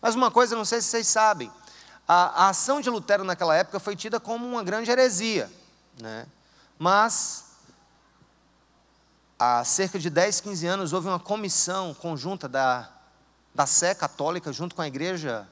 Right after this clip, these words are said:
Luterana Alemã, e eles assinaram um documento conjunto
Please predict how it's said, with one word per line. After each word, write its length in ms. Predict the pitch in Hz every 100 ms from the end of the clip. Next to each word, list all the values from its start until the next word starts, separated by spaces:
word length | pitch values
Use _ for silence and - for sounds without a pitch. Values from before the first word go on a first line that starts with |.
| _
Luterana 500 | 147 165 151 143 175
Alemã, 520 | 160 143 127 147 175 156 - _ _ _ _ _ _
e 60 | 160
eles 160 | 196 196
assinaram 480 | 208 208 202 254
um 40 | 226
documento 560 | 190 190 170 170 151 -
conjunto 580 | 160 143 147 190 -